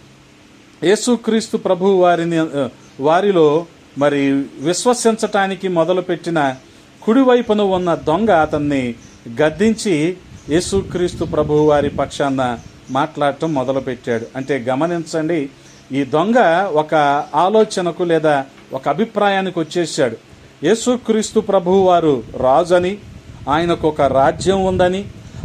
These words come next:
ఆయన తన రాజ్యంలోనికి వస్తాడని, ఆ రీతిగా ఆయన తన రాజ్యంతో కలిసి భూమి మీదకి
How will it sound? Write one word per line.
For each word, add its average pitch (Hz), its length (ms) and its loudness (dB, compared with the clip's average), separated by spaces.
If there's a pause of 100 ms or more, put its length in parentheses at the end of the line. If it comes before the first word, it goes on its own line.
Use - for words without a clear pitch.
ఆయన 202 220 0
తన 190 320 2
రాజ్యంలోనికి 208 1000 4
వస్తాడని, 185 720 2 (440)
ఆ 151 140 4
రీతిగా 233 440 2
ఆయన 202 260 2
తన 180 260 2
రాజ్యంతో 196 680 2
కలిసి 190 420 0
భూమి 180 300 0
మీదకి 180 480 0